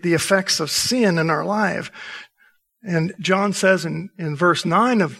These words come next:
the first chapter, he says, because sin is in our life, because a believer is affected by sin, he says we're supposed to confess our sin. We're supposed to get it out there, have a short list of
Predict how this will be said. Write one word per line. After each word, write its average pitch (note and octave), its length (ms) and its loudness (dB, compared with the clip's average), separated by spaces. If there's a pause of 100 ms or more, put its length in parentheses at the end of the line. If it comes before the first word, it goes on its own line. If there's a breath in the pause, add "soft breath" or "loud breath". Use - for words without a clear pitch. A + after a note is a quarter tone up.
(140)
the E3 80 -8
first D#3 300 -2
chapter, E3 340 -2
he E3+ 60 -4
says, F3+ 320 2 (320 loud breath)
because A3 640 -2 (260 soft breath)
sin F3 320 0
is D3 160 0
in D3 80 0
our C#3 140 -4
life, D3 340 -2
because G3+ 400 0 (180 loud breath)
a F#3 100 0
believer E3 680 2
is C#3 140 -4
affected G3+ 580 -2
by D3 180 0
sin, E3 380 0 (180 loud breath)
he F#3 100 -2
says F#3+ 260 2
we're G#3 180 0
supposed - 420 0
to G3 200 2
confess - 1080 -2 (240)
our D3+ 180 -6
sin. D#3+ 440 -6
We're - 460 -20
supposed F#3+ 200 2
to - 40 -4
get F#3 220 4
it G3 100 2
out G3+ 280 4
there, D3 220 2
have E3+ 180 0
a D#3 40 -2
short G3+ 360 2
list D#3 460 0 (360 loud breath)
of D#3 360 0